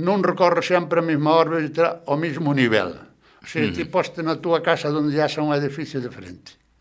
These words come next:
Speaker 1: Un edificio de frente,
Speaker 2: Sí, sí,
Speaker 1: ou
Speaker 2: que
Speaker 1: un
Speaker 2: tape,
Speaker 1: poste,
Speaker 2: sí.
Speaker 1: un poste.
Speaker 2: Ou un
Speaker 1: Entonces,
Speaker 2: monte, un monte mesmo,
Speaker 1: monte
Speaker 2: ¿no?
Speaker 1: mesmo, sí.
Speaker 2: Que é o máis
Speaker 1: Entonces,
Speaker 2: habitual aquí, ¿no?
Speaker 1: Sí, sí.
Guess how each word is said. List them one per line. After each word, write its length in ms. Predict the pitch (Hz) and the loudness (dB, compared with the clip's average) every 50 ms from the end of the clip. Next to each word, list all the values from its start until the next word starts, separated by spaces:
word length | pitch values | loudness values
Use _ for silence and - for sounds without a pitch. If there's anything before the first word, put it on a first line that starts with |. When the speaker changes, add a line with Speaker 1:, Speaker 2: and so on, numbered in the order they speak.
| _ _ _ _ _ _ _ _ _ _ _ _ _ - | _ _ _ _ _ _ _ _ _ _ _ _ _ -10
Speaker 1:
Un 80 | 117 113 | -8 -6
edificio 400 | 117 110 113 110 143 135 135 123 | -6 -6 -6 -6 -6 -8 -8 -8
de 160 | 107 107 98 | -12 -12 -8
frente, 320 | - 170 185 170 - 147 - | -6 -4 -4 -4 -4 -4 -4
Speaker 2:
Sí, 80 | 110 | -4
sí, 160 | 98 - - | -4 -2 0
Speaker 1:
ou 80 | - 135 | 2 4
Speaker 2:
que 80 | 139 131 | 4 4
Speaker 1:
un 80 | 123 | 6
Speaker 2:
tape, 160 | 120 101 98 - 202 | 4 4 6 6 6
Speaker 1:
poste, 240 | 160 98 95 92 90 87 85 85 80 - | 6 6 4 2 2 0 -2 -4 -4 -6
Speaker 2:
sí. 80 | 90 82 78 | -6 -6 -6
Speaker 1:
un 160 | 120 120 87 | -8 -10 -2
poste. 400 | - 180 165 - - - - - | 0 0 0 0 -4 -10 -18 -20
Speaker 2:
Ou 480 | - _ _ - - - - - - - | -20 _ _ -20 -20 -20 -20 -8 -6 -6
un 20 | 160 | 0
Speaker 1:
Entonces, 260 | 165 208 202 - 117 - 175 | 2 4 4 4 6 6 6
Speaker 2:
monte, 260 | 180 123 87 82 82 80 | 6 6 2 -2 -6 -6
un 120 | 82 90 104 | -6 -6 -6
monte 200 | 113 110 104 113 110 | -6 -4 -4 -4 -2
mesmo, 240 | 135 143 110 92 87 | -2 -2 -4 -2 -2
Speaker 1:
monte 320 | 190 220 202 165 135 165 | -2 -2 -2 -2 -2 0
Speaker 2:
¿no? 60 | 156 147 | 0 0
Speaker 1:
mesmo, 260 | 127 113 - 107 98 - | -2 -2 -4 -8 -10 -12
sí. 240 | - - 131 113 - - - - | -10 -10 -10 -10 -10 -14 -16 -4
Speaker 2:
Que 100 | - 98 101 | 2 4 6
é 40 | |
o 80 | 104 107 | 6 6
máis 240 | 107 113 110 107 104 | 6 6 6 6 6
Speaker 1:
Entonces, 100 | 123 123 113 | 6 4 4
Speaker 2:
habitual 360 | 117 110 - 110 104 101 98 98 | 4 2 4 6 6 6 6 6
aquí, 240 | 90 82 80 80 73 | 4 2 0 -4 -8
¿no? 80 | 82 | -8
Speaker 1:
Sí, 240 | 101 104 - 165 151 | -8 -6 -4 -4 -4
sí. 480 | 127 - 160 151 123 - - - - | -4 -4 -6 -6 -6 -6 -10 -16 -20